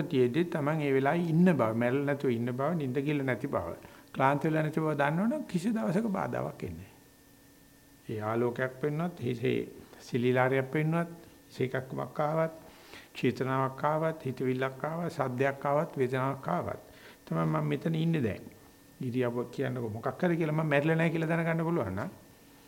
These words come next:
මට නිින්ද කියලා නැති බව දන්නවනම්, මම අසීයේ මනෝවිකාරක නෙවෙයි කියලා දන්නවනම්, මේ එකකින්වත් බාධා කරන්න බෑ.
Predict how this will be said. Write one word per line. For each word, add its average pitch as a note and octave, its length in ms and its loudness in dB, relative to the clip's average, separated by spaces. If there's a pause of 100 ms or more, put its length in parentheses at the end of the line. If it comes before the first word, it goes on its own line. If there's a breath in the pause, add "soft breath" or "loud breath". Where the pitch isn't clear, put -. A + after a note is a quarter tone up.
(200 loud breath)
මට C#3 200 2
නිින්ද C3+ 260 2
කියලා D#3 260 2
නැති D3+ 140 -4
බව D#3+ 140 2
දන්නවනම්, A#2+ 560 0 (840 loud breath)
මම C3 240 -2 (1300 loud breath)
අසීයේ C3+ 500 2 (200)
මනෝවිකාරක D3+ 640 2
නෙවෙයි D3+ 300 0
කියලා D#3+ 240 0
දන්නවනම්, D3 460 -2 (640 loud breath)
මේ A#3+ 240 2
එකකින්වත් A3 540 0
බාධා C#3+ 300 -2
කරන්න B2 260 -4
බෑ. - 200 -10